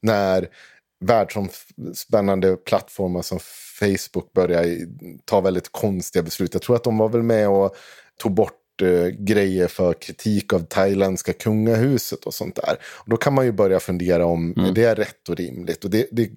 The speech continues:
Speaker 1: kan alltid slå över och bli en liksom pendel åt andra hållet.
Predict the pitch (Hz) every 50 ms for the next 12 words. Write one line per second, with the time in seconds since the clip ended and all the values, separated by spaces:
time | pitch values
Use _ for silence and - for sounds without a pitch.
0 | _ - - 117 131 135 127 104 - - 113 110 - - - 123 113 110 107 -
1 | - - - - - _ _ - 117 117 113 113 110 98 101 104 98 98 92 85
2 | 98 101 98 95 95 92 90 90 87 82 - 92 87 - - 107 101 98 95 92
3 | 95 90 90 87 - 95 92 95 101 107 123 127 127 110 87 95 80 - - -
4 | 80 -